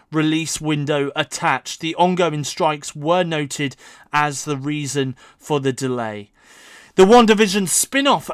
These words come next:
Agatha Darkhold Diaries, already went through a number of changes during its production process. Its official title was already shifted twice, and a report in July stated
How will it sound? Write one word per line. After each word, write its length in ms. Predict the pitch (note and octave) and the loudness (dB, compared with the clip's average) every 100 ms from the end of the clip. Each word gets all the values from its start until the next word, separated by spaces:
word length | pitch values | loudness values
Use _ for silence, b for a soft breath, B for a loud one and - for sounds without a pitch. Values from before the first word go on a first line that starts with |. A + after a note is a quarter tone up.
| F3 F3 - | -12 -8 -2
Agatha 460 | A3+ A3+ G#3+ G3+ | 0 0 0 2
Darkhold 760 | D3+ B2+ G3+ G#3+ - G#3 F#3+ C3+ | 2 6 6 6 4 0 0 2
Diaries, 640 | A3+ A3+ A3+ E3 C3+ B2+ C#3 | 4 4 4 0 -2 -6 0
already 460 | A3 A#3+ A3+ D#3+ | 2 4 2 0
went 300 | C#3 F#3 F#3+ | 2 0 0
through 160 | E3 D3+ | -2 -2
a 60 | |
number 360 | C#3+ E3+ F3 D#3+ | 0 2 2 0
of 120 | C#3+ | -2
changes 560 | - G3 D#3+ C3+ C#3 B2 | -2 -2 -2 -4 -6 -2
during 260 | F3+ D3 | -2 0
its 220 | C#3+ C#3+ - | -2 -6 -8
production 720 | D#3+ C3+ F#3 F#3 - D#3+ C#3 | -8 -2 0 0 -4 -8 -8
process. 720 | - G#3+ A3+ - D#3+ C#3 - B B B B | -4 -2 -2 0 -2 -2 -8 B B B B
Its 160 | G3 | -4
official 380 | G#3+ E4 D#4+ D4 | -4 -2 -2 -2
title 400 | G3+ A3 G#3 G#3+ | 2 4 4 0
was 220 | A3 G#3+ | -2 -2
already 480 | G3+ B3+ A#3 G#3+ G3+ | 0 0 2 0 -2
shifted 580 | E3+ - G3 - E3+ - | -4 -4 -4 -4 -6 -6
twice, 600 | - A3+ A3 D#3+ D3 - B B B | -6 0 2 2 -2 -8 B B B
and 140 | B A3 | B 2
a 40 | |
report 520 | A3 G#3+ - C#4 C4 | 2 2 0 0 0
in 120 | G#3+ G3 | -2 0
July 580 | G#3 F#3+ A3 A3 D#3 | 2 2 4 4 2
stated 800 | C3+ - - - A3 G#3 - D#3 | -2 -8 -4 -2 -2 -2 -4 -4